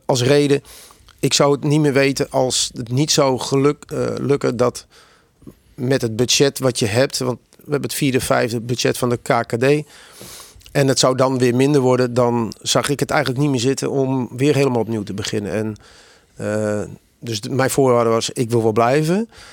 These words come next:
alleen bij promotie. Nou, dat is nu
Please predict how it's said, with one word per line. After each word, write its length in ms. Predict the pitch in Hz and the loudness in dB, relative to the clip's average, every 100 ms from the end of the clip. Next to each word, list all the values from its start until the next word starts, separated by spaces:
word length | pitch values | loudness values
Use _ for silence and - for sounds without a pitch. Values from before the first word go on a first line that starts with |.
| - _ | -20 _
alleen 420 | - 113 113 120 117 | -4 2 2 2 0
bij 120 | 110 | -2
promotie. 520 | - 101 90 - - - _ - | -2 -6 -6 -10 -16 -20 _ -10
Nou, 200 | - - - | -6 -6 -8
dat 260 | - 120 - | -4 -4 -2
is 140 | 123 | -6
nu 360 | - 120 113 | -2 -2 -2